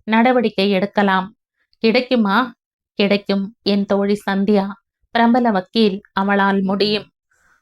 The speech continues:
கூட்டம் கலைந்தது. ரயில்வே ஸ்டேஷனுக்கு ராஜு மட்டும் வந்திருந்தான். ஹேமா சந்தோஷமாய் சிரித்தாள். "என்ன ராஜு, சந்தோஷம் தானே ஸ்டே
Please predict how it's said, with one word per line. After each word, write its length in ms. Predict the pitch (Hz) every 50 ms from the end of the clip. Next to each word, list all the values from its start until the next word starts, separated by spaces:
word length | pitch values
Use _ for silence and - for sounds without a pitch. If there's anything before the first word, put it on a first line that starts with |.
| _ _ -
கூட்டம் 440 | 202 202 196 202 - 190 190 190 190
கலைந்தது. 640 | - 202 202 196 196 202 190 196 190 190 190 196 190 220 - _ _ _ _ _ _ _ _ _ _ _ _ _ _ _ _ _ _ _ _ _ _ _ _ _ _ _ _ _ _ _ _ _ _ _
ரயில்வே 360 | - 220 233 247 269 254 294 285
ஸ்டேஷனுக்கு 760 | 277 - - 214 208 - - 226 208 208 208 - - 202 208 196 190 190 - _ -
ராஜு 420 | 196 226 226 226 240 254 240 269 269
மட்டும் 340 | 233 214 202 208 - 220 220
வந்திருந்தான். 680 | 208 196 190 185 202 196 196 196 196 185 190 196 190 - _ _ _ _ _ -
ஹேமா 340 | 220 202 202 196 190 190 185 185 190 - _
சந்தோஷமாய் 760 | - - 214 202 208 208 226 233 226 - 226 208 214 214 233
சிரித்தாள். 640 | 226 - 240 196 175 180 - - 196 190 185 180 185 233 - _ _ _ - 208
"என்ன 260 | 208 208 202 220 233
ராஜு, 320 | 226 214 202 202 - 196 220 233 226
சந்தோஷம் 640 | - - 233 214 202 208 226 247 240 240 226 214
தானே 300 | 208 208 202 202 208 220 247 240 233 -
ஸ்டே 260 | - - - - 247